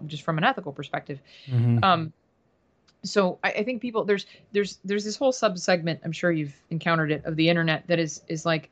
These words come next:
Speaker 1: terrified that we're gonna get this thing injected into us and we're gonna become, you know, Frankenstein. Uh,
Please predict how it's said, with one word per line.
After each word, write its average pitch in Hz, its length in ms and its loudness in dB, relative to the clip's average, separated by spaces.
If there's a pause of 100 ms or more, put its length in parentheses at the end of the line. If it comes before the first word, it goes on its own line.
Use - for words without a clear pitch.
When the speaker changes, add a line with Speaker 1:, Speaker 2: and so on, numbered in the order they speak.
(120)
Speaker 1:
terrified 196 600 4
that 165 120 -2
we're 175 120 -6
gonna 190 120 2
get 185 160 -6
this 185 120 -10
thing 175 120 -6
injected 165 440 -2
into 160 220 -6
us 156 140 -6
and 160 80 -6
we're 156 80 -6
gonna 160 160 -4
become, 151 480 -6
you 160 80 -6
know, 147 80 -6
Frankenstein. 175 540 -2 (640)
Uh, 175 140 2